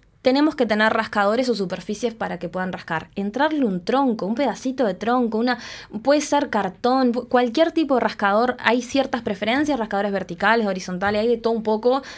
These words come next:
Si uno va a un pet shop, encuentra de lo que quiera, pero en realidad esa preferencia la va a marcar el gato. Eh, ver qué es lo que, que el gato marca en tu casa. Marca superficies horizontales como la moquette, la alfombra, o marca el sillón.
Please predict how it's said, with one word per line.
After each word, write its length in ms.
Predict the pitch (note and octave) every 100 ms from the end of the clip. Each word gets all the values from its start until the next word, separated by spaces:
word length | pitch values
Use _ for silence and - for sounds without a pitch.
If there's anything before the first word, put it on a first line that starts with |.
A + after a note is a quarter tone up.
| -
Si 120 | A#3+
uno 80 | B3+
va 80 |
a 20 | B3
un 40 |
pet 160 | A3 G3+
shop, 240 | - B3+
encuentra 380 | A3 G#3+ G#3+ A3+
de 60 | G#3+
lo 100 | F#3
que 120 | F3+
quiera, 300 | A3 A#3+ B3 - -
pero 140 | A3 A3
en 40 |
realidad 260 | A3 A3+ B3
esa 100 | A#3
preferencia 420 | A3 G#3 A3 A3
la 80 | F#3+
va 80 |
a 20 | G3
marcar 300 | F#3 F#3 F#3
el 100 | E3+
gato. 300 | D#3+ C#3+ - _ - - - -
Eh, 180 | G#3 F#3+
ver 260 | A#3+ D4+
qué 120 | - D4
es 60 |
lo 120 | C4+
que, 240 | A#3+ G3+ E3+
que 140 | G3+
el 40 | F#3
gato 220 | A3 G#3+
marca 240 | A3 A3
en 80 | G#3
tu 100 | F3
casa. 380 | A3 A#3+ A3+ F3+
Marca 400 | G3 A3+ B3 G#3
superficies 580 | - G3+ G3 G#3+ G#3+ A#3+
horizontales 540 | G3 F#3 F#3 F#3 A3 A3+
como 260 | G3 F3+
la 140 | F3+ F3+
moquette, 400 | F3 F3 B3 G#3
la 80 | F#3
alfombra, 600 | F3 A3 B3 C4 D4 D4 - - -
o 120 | G#3+
marca 300 | G3+ G#3 G#3+
el 80 | G#3+
sillón. 520 | G#3 F#3+ - F3 D#3